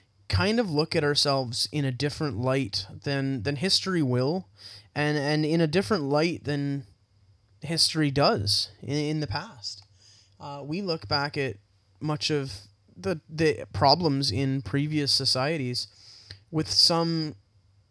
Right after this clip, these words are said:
real cocky air to it almost, in the sense that, "Oh, we are above that and that could never happen." And, and I really wanna kinda look in on that a bit,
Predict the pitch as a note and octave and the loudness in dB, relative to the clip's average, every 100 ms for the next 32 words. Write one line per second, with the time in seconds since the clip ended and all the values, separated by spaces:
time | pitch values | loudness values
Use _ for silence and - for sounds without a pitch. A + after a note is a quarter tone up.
0 | - E3 A3+ C4 - - D#3+ F#3 F#3+ D3+ | -12 -4 -2 -2 -2 2 4 2 -2 -4
1 | C#3+ - _ _ _ _ _ D3+ D3+ G3+ | -4 -8 _ _ _ _ _ -2 2 2
2 | D#3+ B2+ C3+ A#2+ A2+ A2+ G#2 G2 - - | 2 -2 -2 0 0 0 -2 -2 -6 -10
3 | - - - _ - F3 E3+ D#3+ D#3 D3+ | -16 -20 -20 _ -2 2 4 4 2 0
4 | - C3+ C#3 D3 C3 D3+ F3 D#3+ C#3 C3+ | 0 0 2 2 4 4 6 6 6 4
5 | B2 B2+ B2 B2+ C#3+ C#3+ C#3 C3 B2+ A#2 | 2 0 0 0 -2 -2 -4 -2 0 0
6 | A#2 D#3 G3 D3 C3 B2 - - - - | -2 -2 -2 -4 -6 -10 -16 -20 -20 -20
7 | - - _ _ _ _ _ _ A3 A3 | -20 -20 _ _ _ _ _ _ -4 -2
8 | A3 - G#3 G#3+ A#3+ C#4+ B3 G#3 G#3 F3+ | -4 -6 -2 0 2 2 2 0 -2 -2
9 | D#3 D3 - - E3 F3 F3+ E3+ E3 D#3+ | -2 -6 -10 -8 -2 -2 0 -2 0 -2
10 | C3+ C#3 D3 - D3 C3 C3 A2 | -2 0 0 -2 -2 0 0 -2